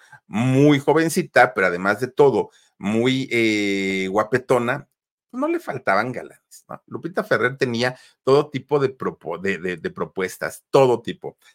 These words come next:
de hombres ricos, poderosos, adinerados, políticos, deportistas.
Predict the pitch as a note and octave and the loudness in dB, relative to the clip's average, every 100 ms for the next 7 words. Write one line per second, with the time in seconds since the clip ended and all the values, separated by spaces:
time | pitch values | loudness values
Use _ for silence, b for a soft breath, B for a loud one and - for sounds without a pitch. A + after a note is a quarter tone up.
0 | _ F#2+ A2 C3 D3 D3+ - G#2 G2+ G#2 | _ -4 -2 0 -2 -2 -6 -14 -12 -12
1 | - G2+ G2+ - F2 E2+ F2 F2 F2+ - | -6 -4 -4 -8 -8 -4 -2 -2 -6 -4
2 | F#2+ F#2+ - E2 E2 E2+ D#2+ F2+ F2+ F#2 | -2 -2 -4 -10 -10 -12 -2 0 0 0
3 | F#2 F#2 - F2+ F2 F2+ F2 - F#2 - | -2 -2 -4 -8 -6 -10 -16 -20 -16 -8
4 | F#2+ F#2+ F2 - F#2+ B2 C3 C#3+ | -6 -4 -8 -10 -12 -6 -4 -4